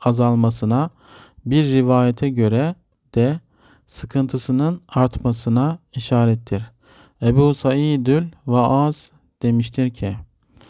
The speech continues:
"Sahip olduğu meskuk altını kaybetmek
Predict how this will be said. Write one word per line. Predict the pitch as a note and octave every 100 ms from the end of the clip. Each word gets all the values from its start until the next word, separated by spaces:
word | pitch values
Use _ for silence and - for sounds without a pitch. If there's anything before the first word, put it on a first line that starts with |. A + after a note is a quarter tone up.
| - _ _ _ _ -
"Sahip | - C3 C#3 E3 -
olduğu | - C3+ C3 A#2+ A#2 G#2+
meskuk | G#2+ B2 - - D3+ -
altını | B2 A#2 A#2 A2+ G#2+ G#2
kaybetmek | - B2 C3 C3 - C#3+ D3 -